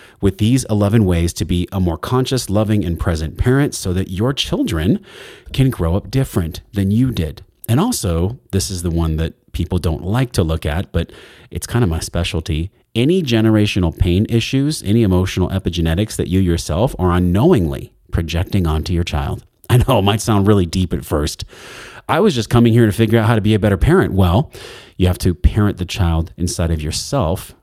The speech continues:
before you can parent a child outside of yourself. There's nothing more deep than being a parent, so let's get started. What exactly is conscious parenting? Well, parenting itself is one of the most challenging jobs in the world.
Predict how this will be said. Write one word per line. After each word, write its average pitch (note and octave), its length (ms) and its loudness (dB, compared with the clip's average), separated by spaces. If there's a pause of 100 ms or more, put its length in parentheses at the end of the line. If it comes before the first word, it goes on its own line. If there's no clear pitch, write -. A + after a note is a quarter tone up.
(140)
before - 220 -2
you E2+ 120 2
can E2+ 140 -2
parent E2 340 0
a F2+ 40 -6
child D2+ 500 -4 (200)
outside D#2 380 -4
of C2+ 80 -10
yourself. - 460 -12 (280)
There's A2 180 2
nothing C3+ 320 2
more B2+ 140 4
deep A2+ 320 0
than G2 180 0
being F2+ 320 2
a G2+ 80 -2
parent, F2+ 440 -2
so G#2 100 0
let's G2+ 180 0
get G2+ 160 -2
started. D#2+ 440 -2 (100)
What C#3 200 2
exactly C3 540 2
is G2+ 200 0
conscious E2+ 560 -4
parenting? - 640 2 (260)
Well, D#2 280 -6
parenting F#2+ 600 2
itself F#2 480 -2
is F2+ 100 -4
one F2+ 120 2
of E2+ 40 2
the E2+ 60 0
most E2 280 -2
challenging A2 640 -2
jobs D2+ 300 -6
in E2 60 -4
the D#2 60 -2
world. D2+ 420 -4